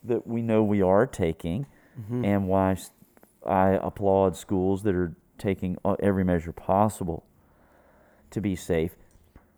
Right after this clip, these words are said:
Speaker 1: Wh-, how, how bad did, w-, and I guess one reason why I'm continuing to mask in a lot of meetings inside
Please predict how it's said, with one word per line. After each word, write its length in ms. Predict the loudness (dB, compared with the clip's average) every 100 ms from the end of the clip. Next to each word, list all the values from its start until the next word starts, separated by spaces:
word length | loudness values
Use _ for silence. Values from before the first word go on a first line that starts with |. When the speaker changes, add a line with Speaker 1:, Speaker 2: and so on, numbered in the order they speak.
| -6
Speaker 1:
Wh-, 160 | -6
how, 380 | 0 2 2 2 -6 -14 -2
how 160 | 0
bad 460 | 2 2 2 0 -2
did, 240 | -4 -4
w-, 180 | -8 -10 -12 -20 _ _ -16 -14 -14 -20 -20 _ _ -20 -20 _ _
and 140 | 2 4
I 60 |
guess 260 | 6 4 4
one 180 | 2 2
reason 340 | 0 0 0
why 240 | 2 0 0
I'm 360 | 0 0 0
continuing 680 | -2 -4 -4 -2 -2 0 -2
to 280 | 0 -2 -2 -8 _ _
mask 400 | -4 0 0 -2
in 80 | -4
a 60 | 0
lot 160 | -2
of 60 | -2
meetings 500 | -2 -2 -2 -4 -8
inside 800 | -8 -8 -4 -2 0 0 -2